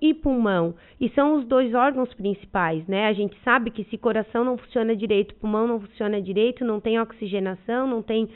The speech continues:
transporte do, do, do sangue, e aí a saúde fica muito comprometida. Por isso a importância, né, da, da prevenção. A gente sempre bate na tecla.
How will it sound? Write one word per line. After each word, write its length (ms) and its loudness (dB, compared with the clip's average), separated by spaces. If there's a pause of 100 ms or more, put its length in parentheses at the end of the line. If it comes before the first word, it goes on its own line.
(180)
transporte 680 0
do, 320 -4
do, 240 0
do 260 -4 (120)
sangue, 440 0 (320)
e 140 6
aí 240 6
a 120 4
saúde 520 4
fica 260 -6
muito 300 0
comprometida. 840 -2 (360)
Por 180 4
isso 260 6
a 60 4
importância, 800 2
né, 300 0
da, 1300 0
da 180 4
prevenção. 680 0 (100)
A 100 -2
gente 240 -4
sempre 300 -2
bate 340 0
na 120 -2
tecla. 420 -2